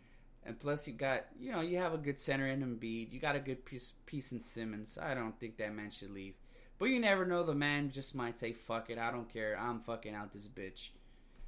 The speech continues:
Maybe he thinks the kids are, are immature and he doesn't like it. It's up to him. He's always on that "fuck them kids" shit, obviously, 'cause he did that shit in, in, uh, Minnesota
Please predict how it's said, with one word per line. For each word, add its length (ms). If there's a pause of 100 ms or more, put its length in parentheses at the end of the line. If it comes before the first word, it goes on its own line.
(520)
Maybe 280
he 120
thinks 320
the 100
kids 280
are, 120 (280)
are 100
immature 640
and 100
he 80
doesn't 320
like 260
it. 300 (180)
It's 280
up 160
to 100
him. 380 (560)
He's 220
always 300
on 180
that 300 (200)
"fuck 280
them 160
kids" 300
shit, 400 (180)
obviously, 680 (380)
'cause 160
he 120
did 220
that 180
shit 320
in, 120 (220)
in, 280
uh, 300 (180)
Minnesota 760